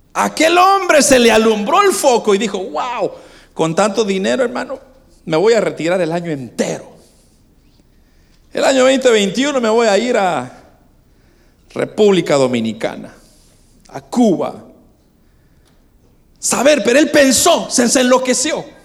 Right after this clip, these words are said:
Y entonces él acepta el trato. Y usted sabe, hermano, que el pueblo de Israel, o Israel en sí, es el pueblo escogido por Dios.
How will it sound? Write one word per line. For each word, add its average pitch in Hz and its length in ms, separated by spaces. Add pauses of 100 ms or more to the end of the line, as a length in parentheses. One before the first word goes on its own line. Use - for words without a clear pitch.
(840)
Y 185 160
entonces 214 1080 (920)
él 226 800
acepta 185 1040
el 214 240
trato. 349 520 (1900)
Y 233 120
usted 233 280
sabe, 277 320
hermano, 196 400
que - 360
el 151 200
pueblo 160 280
de 226 100
Israel, 233 720 (180)
o 117 180
Israel 226 580
en 202 160
sí, 123 500 (720)
es 247 220
el 233 180
pueblo 262 300
escogido 254 640
por 107 180
Dios. - 420